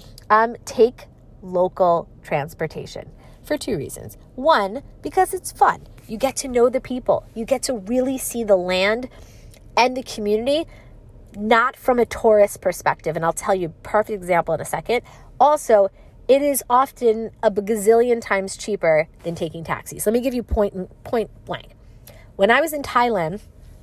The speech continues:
I took a taxi, um, the first day. It was twenty-five dollars to take a taxi from, actually, it might have been even thirty-five dollars, from this part of where I was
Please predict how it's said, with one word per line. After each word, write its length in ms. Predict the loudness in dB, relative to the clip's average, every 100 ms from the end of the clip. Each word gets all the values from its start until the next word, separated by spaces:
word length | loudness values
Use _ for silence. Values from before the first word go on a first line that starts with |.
| -20 -20 -20 -20 -12 2
I 180 | 4 4
took 420 | 0 -2 -2 -14 -4
a 80 | -2
taxi, 760 | -2 0 0 0 -6 -6 -8 -10 -18 -20 -20 -20 -2 4
um, 540 | 4 4 -2 -8 -12 -16 -20 -20 -20 -20 -20 -18
the 260 | -2 0
first 340 | 2 2 0 0
day. 340 | 0 2 0 -10 -20 -20 -20 -20 -6 -2
It 60 |
was 160 | -2 -2
twenty-five 800 | -6 -2 -2 -2 0 2 2 0
dollars 640 | -2 -2 -4 -10 -16 -16 -20 -20 -4
to 120 | 0
take 220 | 0 0
a 60 | -2
taxi 580 | 0 0 -2 -10 -12 -14 -20 -6
from, 280 | -2 -2 -4 -12
actually, 240 | -10 -10
it 60 | -8
might 100 | -6
have 60 |
been 100 | -6
even 180 | -10 -10
thirty-five 460 | -8 -8 -8 -8 -8
dollars, 260 | -8 -10 -14 -20 -16 -6
from 200 | -2 2
this 320 | 4 2 -4 -4
part 240 | 0 2
of 220 | 2 -2 -8 -20 -16
where 220 | 2 4
I 40 | 4
was 400 | 2 -2 -4